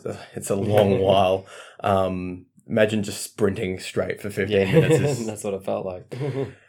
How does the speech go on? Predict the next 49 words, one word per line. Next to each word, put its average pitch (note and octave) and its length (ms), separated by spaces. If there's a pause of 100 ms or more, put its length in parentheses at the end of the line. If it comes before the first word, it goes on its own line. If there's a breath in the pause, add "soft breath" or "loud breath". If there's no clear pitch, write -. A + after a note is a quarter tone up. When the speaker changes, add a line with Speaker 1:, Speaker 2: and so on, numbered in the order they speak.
Speaker 1:
So G#2 280
first C3 320
round, G#2+ 500 (260)
we A#2 240
all A#2 120
thought G#2+ 200
you G2 100
were G2 40
gonna F#2 220
w-, F#2 260
like, F#2+ 100
we A2 60
thought A#2+ 160
the A2 80
ref G2 220
was G2 80
gonna F2 160
call F2+ 340
it. - 180
I G2 60
Speaker 2:
Yeah. - 60
Speaker 1:
think, G2+ 280
I G#2+ 100
can't A#2 180
remember G#2 340
exactly, G2 560
but F#2+ 360 (180)
it - 340
ended G#2 240
up F2+ 160
with G2+ 140
you F#2 160
on F2+ 100
top, F#2+ 400
Speaker 2:
Yeah. G2+ 140
Speaker 1:
ground G#2+ 180
and G2 140
pounding. F#2 420
And F#2+ 260
I G2 40
reckon G2+ 260
if G2+ 80
it G2 80
had F#2+ 140
went F#2 220
for - 40
another F2+ 200
twenty F2+ 240
seconds, E2 580